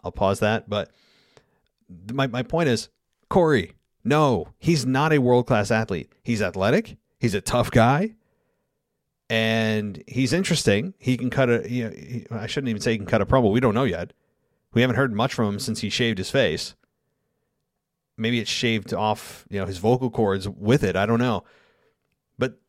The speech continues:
anyway, it, I'm like, "Corey, stop. Stop before you hurt yourself," okay?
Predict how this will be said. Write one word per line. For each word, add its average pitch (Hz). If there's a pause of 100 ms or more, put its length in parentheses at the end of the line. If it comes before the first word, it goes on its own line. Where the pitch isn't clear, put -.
(1000)
anyway, 127 (180)
it, 151
I'm 156
like, 151
"Corey, 143 (420)
stop. 87 (540)
Stop 180
before 123
you 110
hurt 104
yourself," -
okay? 101